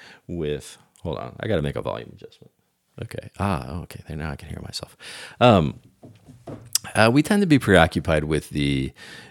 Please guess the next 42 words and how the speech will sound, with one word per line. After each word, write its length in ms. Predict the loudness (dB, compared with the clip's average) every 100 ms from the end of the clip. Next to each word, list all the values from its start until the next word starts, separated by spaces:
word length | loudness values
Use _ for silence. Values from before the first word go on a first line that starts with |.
| _
the 120 | -4
finding 680 | 4 8 8 8 8 6 4
and 260 | 2 2 4
getting 360 | 4 6 4 4
the 120 | 2
oil 240 | 0 0
out 100 | -2
of 60 | -4
the 60 |
ground, 300 | -2 -2 0 -2
that 120 | -2
part 140 | -4
of 60 | -4
the 60 |
business, 320 | -6 -8 -8 -8
what 100 | -6
we 60 |
call 220 | -4 -4
upstream. 400 | -4 -8 -10 -14 -18 -20 -18 -18 -12 2
Um, 340 | 4 4 0 -8 _ _
that 200 | 4 4
tends 300 | 6 6 6
to 80 | 0
get, 260 | -2 -2 -2 -10 -6
uh, 100 | -2
steal, 480 | -2 -2 2 4
steal 340 | 4 4 6 6
the 120 | 4
spotlight 800 | 2 2 2 0 -12 -12 -14 -18 -20 _ _ _ -20 -20 -20 -8
a 100 | -2
lot, 500 | 2 2 0 -6 -14 -10 -6
um, 720 | -4 -2 -4 -6 -8 -10 -12
when 280 | -8 -4 -4
people 440 | -2 -2 -2 -4 -2
talk 240 | -2 -2
about, 340 | -2 -2 -4 -6 -8
you 140 | -4 -2
know, 100 | -2
all 140 | -4
the 60 | -4
cool 220 | -6 -6
stuff 400 | -4 -4 -4 -10